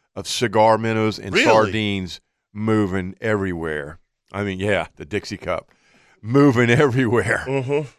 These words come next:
Speaker 1: And I was like, "Man, this is unbelievable." We get out there, and we didn't leave the dock till nine.
Speaker 2: Right.
Speaker 1: So we didn't get to the fishing spot till, you know, ten o'clock, you know, nine forty-five. We were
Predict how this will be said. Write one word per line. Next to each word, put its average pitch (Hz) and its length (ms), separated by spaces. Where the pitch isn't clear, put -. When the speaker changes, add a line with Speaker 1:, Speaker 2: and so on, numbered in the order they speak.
Speaker 1:
And 117 260
I - 160
was 110 120
like, 95 200
"Man, 139 140
this 151 140
is 98 140
unbelievable." 117 640
We 104 60
get 110 160
out 113 200
there, 113 300
and 117 80
we 139 100
didn't 147 160
leave 110 140
the 95 80
dock 101 260
till 78 140
nine. 82 500
Speaker 2:
Right. 156 220
Speaker 1:
So 120 120
we 127 120
didn't 117 140
get 110 160
to - 60
the 90 80
fishing 113 300
spot 80 380
till, 82 360
you 90 80
know, 82 100
ten 95 240
o'clock, 87 440
you 80 80
know, 82 300
nine 92 260
forty-five. 85 600
We 90 100
were 87 120